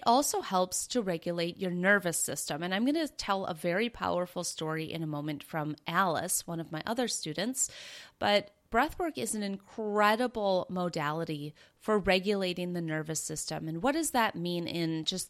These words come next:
easy to understand plain English? It means that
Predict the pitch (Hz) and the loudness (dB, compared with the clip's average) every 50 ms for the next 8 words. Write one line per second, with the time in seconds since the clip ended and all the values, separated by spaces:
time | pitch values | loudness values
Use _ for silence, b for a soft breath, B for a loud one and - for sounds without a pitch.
0 | _ _ - 220 220 220 196 185 208 202 185 175 - 170 170 160 165 160 - - | _ _ -6 -2 -2 0 0 0 0 0 0 0 0 -2 -2 0 -2 -2 -2 -2
1 | - 165 160 156 156 147 - - - 165 165 160 160 156 156 - - 156 156 160 | -2 0 0 0 -2 -4 -6 -8 -4 -2 0 0 0 0 -2 -4 -4 -4 -4 -2
2 | - 214 226 240 - - - B B B B B B B - 214 220 - - 226 | 0 2 2 2 2 0 -4 B B B B B B B 0 0 2 2 2 4
3 | 226 240 262 269 277 269 - - 240 226 226 - - | 4 6 6 6 6 4 4 6 6 6 4 2 -2